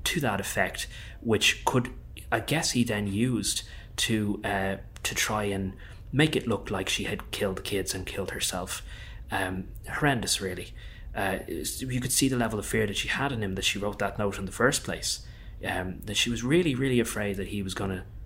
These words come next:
take her life, and sadly he did. Another thing he did to try and cover up his tracks was, um, he turned on the tap upstairs in the bathroom and basically tried to,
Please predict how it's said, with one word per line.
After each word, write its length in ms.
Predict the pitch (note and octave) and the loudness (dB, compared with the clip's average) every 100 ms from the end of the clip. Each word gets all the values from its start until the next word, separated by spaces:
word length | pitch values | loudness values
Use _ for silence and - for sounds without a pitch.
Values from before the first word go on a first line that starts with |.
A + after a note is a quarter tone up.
| - - - | -12 -10 -2
take 240 | G#2 F#2 | -2 0
her 100 | G2 | 0
life, 320 | F2 F2+ - | 0 -2 -2
and 100 | F#2+ | -2
sadly 380 | - A#2+ G#2+ G2 | 2 2 2 0
he 160 | F2+ F#2 | 0 2
did. 260 | A2 G2+ - - - | 4 4 0 -8 2
Another 240 | B2+ F#3 | 6 6
thing 220 | F3 E3+ | 6 8
he 80 | C#3 | 8
did 180 | A2+ A2+ | 6 4
to 60 | - | 4
try 160 | A2 | 0
and 80 | G#2+ | 2
cover 220 | G2+ G2+ | 0 0
up 80 | G2+ | 0
his 140 | F#2+ - | 0 2
tracks 360 | G#2+ G2+ - | 2 4 0
was, 260 | G2+ F2+ - - - - | 0 -2 -4 -8 -12 -4
um, 300 | G2 F#2 F#2 - | -2 0 -2 -4
he 120 | - | -4
turned 240 | - A#2+ | 2 4
on 120 | G#2 F#2 | 4 0
the 60 | |
tap 340 | - C3 B2+ - | 0 4 4 2
upstairs 540 | G2 - G#2 G2 F#2 | -2 2 4 4 0
in 60 | F#2 | 2
the 60 | |
bathroom 460 | G#2 A#2 A2 F#2+ F2+ - - - | 6 6 4 -2 -4 -8 -10 -6
and 80 | G#2 | 6
basically 340 | A#2+ A#2 G2+ G2 | 6 6 2 2
tried 380 | - G2+ F#2+ | 4 4 4
to, 340 | - G2 F#2+ | 0 0 0